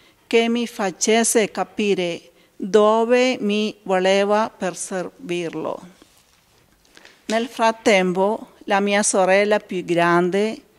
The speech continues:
era andata in Italia per unirsi a un gruppo missionario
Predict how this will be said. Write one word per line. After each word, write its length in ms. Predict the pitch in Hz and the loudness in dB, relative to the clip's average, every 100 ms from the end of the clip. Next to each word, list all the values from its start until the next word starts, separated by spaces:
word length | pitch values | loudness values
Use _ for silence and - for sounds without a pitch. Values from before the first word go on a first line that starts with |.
| _ _ _ | _ _ _
era 320 | - 208 220 | 2 4 6
andata 500 | 202 196 208 208 - | 4 2 0 0 -2
in 160 | 202 185 | -4 -2
Italia 840 | 185 180 208 196 175 175 180 208 - _ _ _ _ _ _ - | -4 -2 2 2 2 2 0 -2 -8 _ _ _ _ _ _ -4
per 220 | 208 202 | -2 0
unirsi 1040 | 202 202 208 208 - - 254 247 269 - _ _ _ _ - | 0 -2 -4 -8 -12 -10 -4 -4 -4 -8 _ _ _ _ -4
a 80 | |
un 240 | 214 214 220 | 0 0 -2
gruppo 540 | 196 202 202 214 214 - | -2 -2 -2 -2 -2 -2
missionario 1200 | 208 196 - - 202 190 185 180 190 196 208 220 | -6 -8 -8 -4 -4 -2 -4 -4 -4 -2 -2 -4